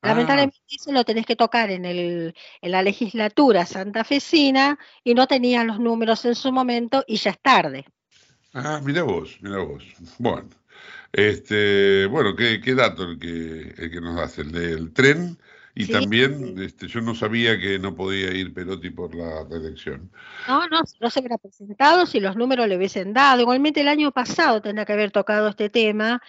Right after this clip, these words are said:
Speaker 2: y no lo hizo. Pero,
Speaker 1: Claro.
Speaker 2: este, cuando lo propuso, lo puso en la mesa, los números no le daban.
Speaker 1: Claro, claro. Bien, Pat, agradecido por este contacto y bueno, cualquier cosita nos, nos avisás.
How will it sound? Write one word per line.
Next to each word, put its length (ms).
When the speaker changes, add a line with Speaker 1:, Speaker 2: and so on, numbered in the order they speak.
Speaker 2:
y 100
no 140
lo 140
hizo. 460
Pero, 160
Speaker 1:
Claro. 160
Speaker 2:
este, 560
cuando 260
lo 140
propuso, 720
lo 100
puso 280
en 80
la 100
mesa, 520
los 140
números 340
no 100
le 140
daban. 480
Speaker 1:
Claro, 280
claro. 280
Bien, 260
Pat, 280
agradecido 680
por 420
este 200
contacto 500
y 20
bueno, 240
cualquier 300
cosita 460
nos, 400
nos 180
avisás. 580